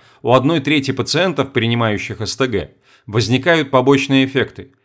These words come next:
головные боли, артралгии, миалгии.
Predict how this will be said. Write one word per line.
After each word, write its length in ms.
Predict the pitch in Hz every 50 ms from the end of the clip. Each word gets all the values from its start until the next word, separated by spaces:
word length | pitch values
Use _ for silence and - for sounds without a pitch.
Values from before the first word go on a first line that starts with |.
| _ _ -
головные 500 | 104 92 117 123 127 110 113 120 113 107
боли, 460 | 87 98 131 156 143 131 120 - - _ _ -
артралгии, 960 | - 143 139 139 139 - 117 120 110 101 95 107 135 156 147 135 135 139 - _ -
миалгии. 800 | 113 110 117 117 117 117 110 104 92 87 85 76 69 67 65 _